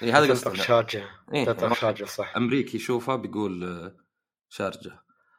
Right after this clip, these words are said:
Speaker 1: آه،
Speaker 2: صح، صحيح.
Speaker 1: طيب، عندنا يعني أشياء كثيرة. آه، أولا أنا حضرت أمس مباراة إي سي ميلان وإنتر ميلان.
Speaker 2: أوه، هذا صراحة كان،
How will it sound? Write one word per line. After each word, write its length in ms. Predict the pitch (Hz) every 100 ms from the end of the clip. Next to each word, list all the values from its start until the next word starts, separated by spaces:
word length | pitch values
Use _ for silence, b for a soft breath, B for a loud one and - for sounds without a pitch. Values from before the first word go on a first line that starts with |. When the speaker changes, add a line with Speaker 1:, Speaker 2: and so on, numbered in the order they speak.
| _ _ -
Speaker 1:
آه، 380 | 113 117 120 117
Speaker 2:
صح، 120 | -
صحيح. 300 | - 117 113 - _ _ _ _ _
Speaker 1:
طيب، 280 | 180 135 113
عندنا 960 | 160 139 131 123 110 104 98 - - _
يعني 300 | 104 87 87
أشياء 360 | 90 - 98 87
كثيرة. 680 | - - 113 104 117 117 - _ _ _ -
آه، 200 | 107 107
أولا 560 | - 165 151 147 139 -
أنا 180 | 123 120
حضرت 400 | - 113 127 117
أمس 220 | 104 -
مباراة 280 | 98 107 104 101
إي 60 |
سي 140 | - 101
ميلان 300 | 104 101 95
وإنتر 300 | 95 - 95
ميلان. 480 | 98 101 110 110 - _ -
Speaker 2:
أوه، 840 | 117 127 120 110 101 98 101 127
هذا 100 | 135
صراحة 540 | 127 135 135 131 120
كان، 500 | 117 - 151 151 151